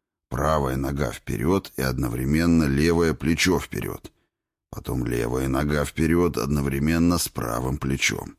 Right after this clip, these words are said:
Так и ходим, привыкаем. Плавно, размеренно. Вес тела всегда посередине. Затем он отошёл в сторону и стал поправлять Виктора, если тот делал неправильное движение.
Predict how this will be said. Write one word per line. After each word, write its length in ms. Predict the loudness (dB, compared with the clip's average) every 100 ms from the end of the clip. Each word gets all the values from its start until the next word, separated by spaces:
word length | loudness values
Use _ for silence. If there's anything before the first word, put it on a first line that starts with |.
| _ _ _
Так 240 | -10 -6 -4
и 40 |
ходим, 560 | -2 2 2 2 -4 -8
привыкаем. 840 | -8 -4 -4 -2 -4 -4 -6 -10 -16 _ _ _ _ -6
Плавно, 560 | -2 0 0 -4 -8 -8
размеренно. 880 | -8 -6 -4 -4 -6 -8 -12 -14 -18 _ _ _ -14
Вес 440 | -2 0 2 0
тела 420 | -4 -2 0 0 0
всегда 440 | -4 -4 -4 -4
посередине. 800 | -2 -4 -2 -4 -6 -8 -10 -14 _ _ _ _ _ -2
Затем 460 | 0 2 2 4
он 160 | 6 4
отошёл 480 | 4 2 4 4 4
в 60 |
сторону 560 | 0 0 2 4 4 2
и 80 | 0
стал 300 | 0 2 0
поправлять 680 | 0 0 2 4 4 2 2
Виктора, 460 | 2 2 0 2
если 380 | 4 4 2 0
тот 320 | 0 2 2
делал 400 | 2 2 4 6
неправильное 720 | 4 2 2 2 2 2 2 2
движение. 720 | 0 0 0 -2 -6 -10